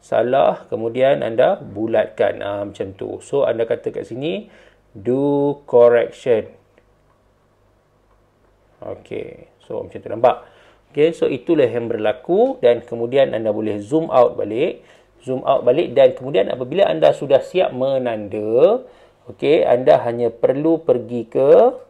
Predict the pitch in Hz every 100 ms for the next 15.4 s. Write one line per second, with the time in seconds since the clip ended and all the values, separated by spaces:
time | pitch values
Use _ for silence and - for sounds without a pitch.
0 | _ - 110 127 - 120 120 120 - 131
1 | - 131 127 123 117 - 131 156 135 117
2 | 120 120 - 110 110 - 123 135 147 160
3 | 156 123 117 110 113 117 117 123 123 113
4 | 113 117 123 147 190 233 _ _ _ -
5 | 110 117 - - - _ - 123 170 165
6 | 147 135 135 131 131 135 135 131 127 131
7 | 196 226 - 123 127 131 143 135 - 127
8 | 120 180 - 127 - _ - 127 - -
9 | _ _ _ _ _ - 165 139 131 -
10 | - - - - - 190 254 254 - 131
11 | 127 120 - 120 - - _ _ _ -
12 | 147 127 117 - 123 - - - 151 -
13 | 131 131 135 - 180 180 - 117 120 -
14 | 135 127 120 127 120 - 151 135 123 127
15 | 123 143 180 -